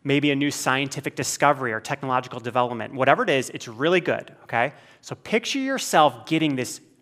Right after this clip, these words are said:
unbelievably good news.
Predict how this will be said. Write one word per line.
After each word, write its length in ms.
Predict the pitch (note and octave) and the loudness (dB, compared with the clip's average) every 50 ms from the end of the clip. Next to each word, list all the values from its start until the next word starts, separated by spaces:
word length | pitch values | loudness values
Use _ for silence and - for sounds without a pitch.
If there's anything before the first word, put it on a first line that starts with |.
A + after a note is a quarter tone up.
| _ _ _ _ _ _ _ - | _ _ _ _ _ _ _ -4
unbelievably 920 | G3 A3 A#3+ A#3+ A#3 G#3 A3 G#3 F#3 E3+ E3+ G#3 F#3+ F3 F#3 D3+ E3+ D#3 C#3 | -2 -2 -2 -2 -2 0 -2 -2 -2 -2 -6 -6 -2 0 -2 0 0 -2 -2
good 300 | A#2+ - C3+ C#3 C#3 A#2+ | -4 -6 -6 -6 -6 -4
news. 680 | A#2+ A2+ G#2 G2+ G#2+ - _ - - - - - _ | -6 -8 -10 -10 -14 -18 _ -20 -20 -20 -20 -20 _